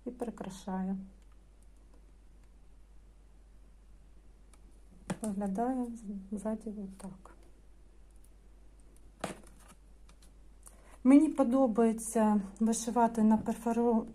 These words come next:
перфорованому папірі, тому що не потребує натяжки.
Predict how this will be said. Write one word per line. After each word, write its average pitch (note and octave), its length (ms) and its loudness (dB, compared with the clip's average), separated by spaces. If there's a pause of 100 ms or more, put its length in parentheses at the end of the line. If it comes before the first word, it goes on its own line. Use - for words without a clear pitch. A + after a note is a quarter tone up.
(100)
перфорованому G#3 1120 4
папірі, B3 580 2
тому A#3+ 400 6
що A#3 520 2 (920)
не A#3+ 300 10
потребує B3 560 4
натяжки. B3+ 920 4